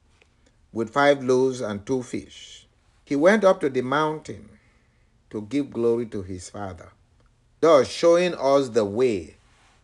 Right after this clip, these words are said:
to return to our true humanity. Whenever you receive something, give thanks.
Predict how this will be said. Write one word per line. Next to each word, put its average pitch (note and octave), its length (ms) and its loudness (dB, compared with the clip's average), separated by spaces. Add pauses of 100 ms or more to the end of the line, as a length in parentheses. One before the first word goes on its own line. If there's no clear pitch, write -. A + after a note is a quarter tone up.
to A2+ 180 -4
return A2+ 520 -2
to G2 200 -8
our F#2+ 280 -6
true A#2+ 300 -12
humanity. F#2+ 880 -14 (1160)
Whenever D3 500 2
you F3 180 2
receive D3 360 -2
something, A#2+ 580 -8
give C#3+ 240 -6
thanks. - 840 -14